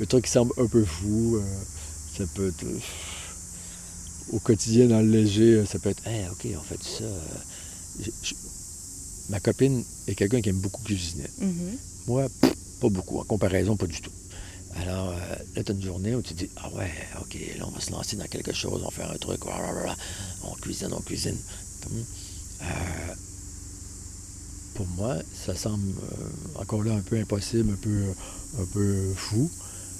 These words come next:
Speaker 1: Euh,
Speaker 2: De cuisiner ?
Speaker 1: Ben, euh,
Speaker 2: Chez toi, dans ta cuisine ?
Speaker 1: Euh, dit de même, ça a l'air vraiment, oh, ordinaire.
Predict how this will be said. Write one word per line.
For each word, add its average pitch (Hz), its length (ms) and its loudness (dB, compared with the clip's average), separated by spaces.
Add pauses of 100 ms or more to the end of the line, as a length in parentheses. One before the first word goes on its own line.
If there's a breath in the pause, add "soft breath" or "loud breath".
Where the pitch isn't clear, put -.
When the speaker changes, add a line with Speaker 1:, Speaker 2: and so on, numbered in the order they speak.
(180)
Speaker 1:
Euh, 92 40 -2 (800)
Speaker 2:
De 202 160 8
cuisiner ? 202 520 6 (680)
Speaker 1:
Ben, 110 460 10
euh, 104 100 8
Speaker 2:
Chez 240 160 12
toi, 226 220 10
dans 202 140 8
ta 214 160 8
cuisine ? 196 500 6 (480 loud breath)
Speaker 1:
Euh, 104 760 8 (260)
dit 120 220 8
de 113 60 6
même, 135 200 12
ça 104 120 8
a 98 40 6
l'air 107 140 8
vraiment, 110 260 10
oh, 110 360 10 (120)
ordinaire. 107 520 8